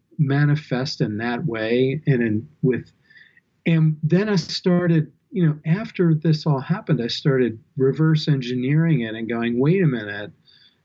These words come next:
the dream about the, you know, this dream happened." And then the synchronicity of the face, the sculpted face in the sand. So it was almost like, "Wait a minute, did I just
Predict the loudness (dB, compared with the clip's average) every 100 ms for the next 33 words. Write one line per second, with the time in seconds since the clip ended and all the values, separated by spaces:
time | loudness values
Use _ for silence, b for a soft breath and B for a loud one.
0 | -2 -2 -2 0 2 4 4 2 0 -4
1 | -2 -2 -2 -2 -2 0 0 2 0 0
2 | 0 -2 -4 2 4 6 4 2 -4 -8
3 | -10 -10 -14 -18 B B B B -2 0
4 | 2 0 2 2 0 -2 -4 -2 0 0
5 | 0 0 2 0 2 0 -2 -2 0 -2
6 | -4 -8 -10 -2 0 0 -4 -6 -6 -6
7 | -6 -4 -4 -2 -2 -2 -2 0 2 0
8 | 0 0 -2 0 0 4 4 2 0 -6
9 | B B B B B -4 0 2 2 0
10 | b b -2 0 0 -2 -4 -2 -2 0
11 | 0 -2 0 0 0 0 0 -4 -8 _
12 | _ _ 0 0 -2 -2 0 2 2 0
13 | -4 -10 _ _ _ -4 -2 -2